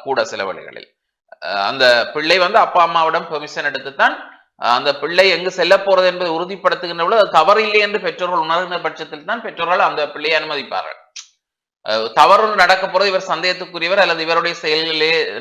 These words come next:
நம்பிக்கையிலே நாங்கள் அனுப்பவில்லை என்று பெற்றோர், அஹ், நிலைப்பாட்டிலே இருக்கின்ற பொழுது, தெரிந்தவருடன் போகின்ற பொழுது அது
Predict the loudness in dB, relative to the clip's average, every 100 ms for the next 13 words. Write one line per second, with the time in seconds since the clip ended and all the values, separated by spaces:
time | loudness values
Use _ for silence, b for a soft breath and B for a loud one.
0 | -4 -4 -6 -6 -4 -2 0 0 2 2
1 | 2 0 -2 0 -2 -4 -8 -2 -2 -2
2 | -10 -20 _ 0 2 2 0 0 2 4
3 | 2 2 0 -2 -2 -8 -6 -4 -2 0
4 | 0 -2 -8 -8 -6 -4 -2 -4 -4 -6
5 | -6 -4 -4 -2 -4 -2